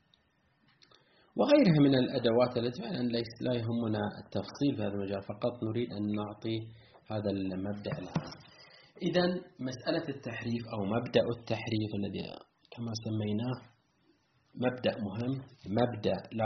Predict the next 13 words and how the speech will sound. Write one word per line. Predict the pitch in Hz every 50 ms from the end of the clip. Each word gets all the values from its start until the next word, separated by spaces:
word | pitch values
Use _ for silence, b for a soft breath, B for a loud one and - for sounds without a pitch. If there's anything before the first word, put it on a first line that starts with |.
| 104 101
بد | 117 110 113
أن | 110 110
يستحضره | 107 107 107 - - 110 - - 107 110 110 107 101 104
الباحث | 98 98 95 95 104 107 107 - 110 107
حال | - - - 110 110 104 101 101 98 98 - B B B B B B B B B B -
دراسته | 101 101 107 107 104 - 120 117 110 113 113 104 107 101 95 95 92 101 92
لفقه | 95 98 95 95 92 92 92 101 - - 127 - - 143
الحديث، | 123 - - - 120 - 117 117 123 120 - - - - _ _ _ _ _ _ _ b b b b b _ _ -
لا | 98 98 101 104
بد | 123 120 110
أن | - - 101 101 95
يكون، | 95 - - 113 110 110 110 110
آه، | 110 107 110 - - - - _ _ _ _ - - 92 92